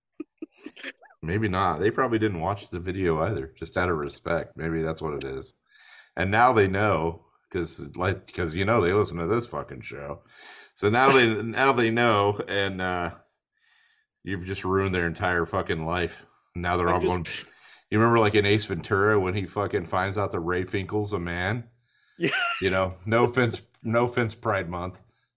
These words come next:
Speaker 1: It's, it was a different time where that shit was funny. Um, and he starts just, like, <laughs> and he takes a hot shower. That's probably what they're doing now that you mentioned that. And
Speaker 2: I
Speaker 1: listening
Speaker 2: would
Speaker 1: to the
Speaker 2: just l-
Speaker 1: Crying Game.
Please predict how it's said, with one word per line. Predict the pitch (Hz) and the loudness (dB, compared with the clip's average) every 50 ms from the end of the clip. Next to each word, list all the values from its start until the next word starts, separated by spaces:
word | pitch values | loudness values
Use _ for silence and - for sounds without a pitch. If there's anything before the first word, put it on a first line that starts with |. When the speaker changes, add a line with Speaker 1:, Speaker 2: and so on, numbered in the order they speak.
| _ _ | _ _
Speaker 1:
It's, | 98 98 92 - | -4 -4 -2 0
it | 110 | 2
was | 104 104 | 2 2
a | 110 | 2
different | 101 113 107 107 101 95 | 2 4 4 2 2 2
time | - 104 98 98 90 | 2 0 2 2 0
where | 87 85 | 0 0
that | 92 95 92 - | 0 0 0 0
shit | - 110 104 92 | -2 -2 0 0
was | 87 85 | -2 -4
funny. | - 110 107 98 90 87 82 - _ _ _ _ - _ _ _ _ _ | 0 0 0 0 0 -2 -6 -10 _ _ _ _ -20 _ _ _ _ _
Um, | - 101 113 113 107 95 85 82 - - _ _ _ _ _ _ _ _ | 0 4 4 4 4 2 0 -6 -10 -14 _ _ _ _ _ _ _ _
and | 98 107 110 | -4 -4 -2
he | 104 | -4
starts | 104 - - 113 107 104 - | -4 0 2 2 2 2 0
just, | - 104 101 - - | -2 -2 -2 0 0
like, | 101 98 95 90 85 - _ _ _ _ | 0 0 0 -2 -4 -8 _ _ _ _
<laughs> | _ _ - | _ _ 2
and | 202 196 175 - - 196 185 160 143 | 2 2 2 2 2 4 6 8 8
he | 139 131 123 | 6 6 2
takes | 110 - 123 117 - | 0 -2 -2 -2 -2
a | 110 95 | -6 -4
hot | - 101 104 104 - | -2 -2 -2 -2 -2
shower. | - - 104 95 95 104 | -4 -4 -2 -2 -2 -2
That's | 107 104 - | -4 -6 -4
probably | 117 113 107 101 | -4 -2 -2 -2
what | 90 90 87 | -2 -4 -6
they're | 92 87 | -6 -6
doing | 80 85 85 82 | -6 -4 -4 -4
now | 80 78 78 | -4 -6 -6
that | 76 73 73 | -8 -8 -10
you | 76 | -10
mentioned | 76 76 78 71 73 - 65 65 65 | -10 -10 -10 -10 -12 -12 -12 -12 -12
that. | 64 64 58 - _ _ _ _ _ _ _ _ _ _ _ _ _ _ _ - | -14 -14 -16 -18 _ _ _ _ _ _ _ _ _ _ _ _ _ _ _ -4
And | 87 90 92 | -4 0 2
Speaker 2:
I | |
Speaker 1:
listening | 98 101 151 165 | 2 4 4 4
Speaker 2:
would | 196 90 - | 2 2 0
Speaker 1:
to | 101 | 0
the | 87 | 0
Speaker 2:
just | 95 - | 0 -2
l- | - | 0
Speaker 1:
Crying | - 101 95 101 101 98 92 87 | 0 2 4 4 2 2 0 -2
Game. | 80 87 87 80 80 82 82 82 | -4 -4 -4 -4 -4 -4 -6 -8